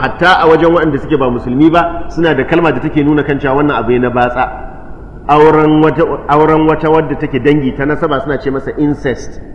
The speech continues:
Abu ne wanda yake na batsa. To kiyaye shi a martabar larura ce ta shari'a. Shari'a ta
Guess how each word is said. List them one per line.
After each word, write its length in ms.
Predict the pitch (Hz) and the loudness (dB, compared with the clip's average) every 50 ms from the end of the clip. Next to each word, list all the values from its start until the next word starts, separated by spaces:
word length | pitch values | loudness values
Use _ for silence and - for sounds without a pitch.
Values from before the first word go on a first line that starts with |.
| - - - - - - - - - - - - - - - - - | -14 -14 -14 -14 -16 -16 -18 -18 -18 -18 -18 -18 -18 -18 -16 -12 -8
Abu 160 | 123 131 127 143 | -6 -2 0 2
ne 100 | 156 160 | 4 4
wanda 240 | 160 165 165 143 | 4 4 4 2
yake 180 | 143 135 - 135 | 0 0 0 -2
na 100 | 127 131 | -2 -2
batsa. 360 | 123 135 131 123 - 127 127 - - - - - - - - - - - - - - - - - - - - - - - - - - - - | -2 -2 -4 -4 -4 -6 -8 -8 -10 -14 -14 -14 -14 -14 -14 -14 -14 -14 -14 -14 -16 -16 -16 -14 -16 -16 -16 -16 -18 -18 -18 -18 -16 -12 -6
To 120 | 139 127 - | -6 -6 -4
kiyaye 460 | - 165 208 196 175 170 175 190 190 | -2 0 2 4 6 6 6 6 6
shi 240 | - - 220 196 - - - - - - - | 4 0 -4 -6 -6 -8 -12 -14 -12 -8 -6
a 100 | 113 117 | -4 0
martabar 420 | 127 151 156 - 175 151 135 135 | 0 0 0 0 -2 -2 -2 -2
larura 480 | 123 113 113 110 127 151 156 147 120 - | -2 0 0 2 4 4 4 4 2 0
ce 120 | - 113 | -4 -8
ta 100 | - 127 | -8 -8
shari'a. 320 | 117 - 113 95 107 - - - - - - - - - - - - - - - - - - - | -8 -8 -8 -8 -10 -10 -12 -14 -16 -16 -16 -16 -16 -16 -16 -16 -16 -14 -10 -10 -10 -10 -10 -12
Shari'a 440 | - - - 127 160 - 160 156 147 147 | -8 -4 -2 -2 -2 0 0 0 0 -2
ta 220 | - 156 185 160 | -2 0 2 2